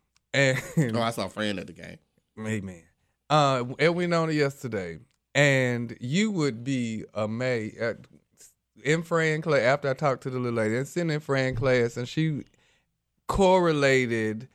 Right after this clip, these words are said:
Speaker 1: uh, her science, however she was, whatever she was talking about, with, um, S T Is. And so her example was the earwax example.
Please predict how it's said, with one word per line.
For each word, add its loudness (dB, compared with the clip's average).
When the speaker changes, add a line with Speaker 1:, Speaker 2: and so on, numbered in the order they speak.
Speaker 1:
uh, 6
her 4
science, 0
however 2
she -6
was, -6
whatever 0
she -10
was -8
talking -2
about, 0
with, -2
um, 0
S 4
T -2
Is. 0
And -4
so -2
her -4
example -4
was -2
the -8
earwax 0
example. -10